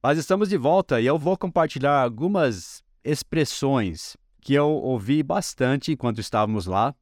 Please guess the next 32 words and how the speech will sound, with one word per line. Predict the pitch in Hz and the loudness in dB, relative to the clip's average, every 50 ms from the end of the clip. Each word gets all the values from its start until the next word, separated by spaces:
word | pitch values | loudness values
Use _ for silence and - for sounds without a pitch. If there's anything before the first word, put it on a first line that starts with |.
| _ _ | _ _
E | 104 117 | -6 -6
só | - - 143 151 | 0 2 2 2
para | - 185 170 | 2 0 0
você | 160 165 160 - 160 | 0 0 0 0 -4
saber | - - 143 123 107 127 139 143 | -2 0 -2 0 2 0 0 0
que | - 143 | 0 -2
eu | 123 | -2
pensei | - - 131 120 - - 135 147 | 0 0 -2 -2 0 0 0 0
em | 160 | 2
você | 143 135 123 - - 135 131 | 2 0 -2 0 0 0 0
lá, | 120 110 110 135 156 135 - _ _ - | 2 2 2 2 0 -2 -4 _ _ -4
eu | 107 123 147 | -2 -2 0
marquei | 170 170 160 - - 135 135 | 2 0 0 0 0 -2 -2
essas | 131 - 131 123 | -2 -2 -2 -4
expressões | 120 110 - - 120 104 - - 113 117 117 107 - | -4 -4 -4 -2 -2 -2 -2 -2 0 0 0 -2 -4
que | - 107 | -6 -8
são | - - 113 107 92 | -4 -2 -2 -2 -2
bem | 85 95 135 170 180 | 0 0 0 2 2
usadas | 151 110 98 107 107 110 107 110 104 85 - - - | 0 0 0 2 2 2 2 0 -4 -4 -8 -8 -4
no | 107 117 | -4 -4
dia | 110 104 123 127 | 0 2 2 2
a | 113 | 2
dia | 104 120 120 107 | 2 2 2 4
lá | 98 104 117 143 165 - _ _ _ | 4 4 2 2 0 -2 _ _ _
e | _ - 123 | _ -4 0
vou | 110 139 151 | 0 0 0
compartilhar | - - 131 - 151 143 - - 117 120 120 117 | -2 -4 -2 0 0 0 0 0 0 2 2 2
aqui | 110 - - 127 | 2 0 0 0
nas | 123 120 117 110 - | 2 2 0 0 -2
próximas | - - 117 113 117 - - 117 113 110 95 85 | -2 0 0 0 0 0 -2 -2 0 0 -2 -2
dicas, | 90 110 104 85 - - - - - - | -4 -4 -4 -4 -6 -10 -12 -14 -16 -16
ok? | 104 101 95 131 151 170 | -14 -4 0 0 0 0